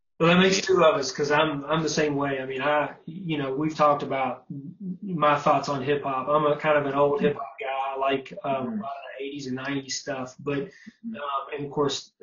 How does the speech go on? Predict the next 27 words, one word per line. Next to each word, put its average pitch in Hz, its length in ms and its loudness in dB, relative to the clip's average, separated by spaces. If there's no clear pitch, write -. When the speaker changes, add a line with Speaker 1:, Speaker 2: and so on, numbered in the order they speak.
Speaker 1:
I'm 143 220 -6
crazy 143 400 0
about 131 260 -2
country. 143 400 -2
Not 156 240 2
new 165 160 6
country. 147 420 2
I 135 60 2
like 135 200 -4
a 135 40 -6
lot 131 160 -4
of 123 140 -4
old 139 300 2
country. 135 520 -4
Speaker 2:
Sure. 151 240 6
Speaker 1:
But, 147 80 -2
um, - 420 -20
but 151 120 4
I, 156 220 4
I, 156 160 0
but 160 120 4
I 160 180 6
agree. 156 320 4
I - 20 4
mean, 165 240 4
but 180 100 8
it's, - 300 2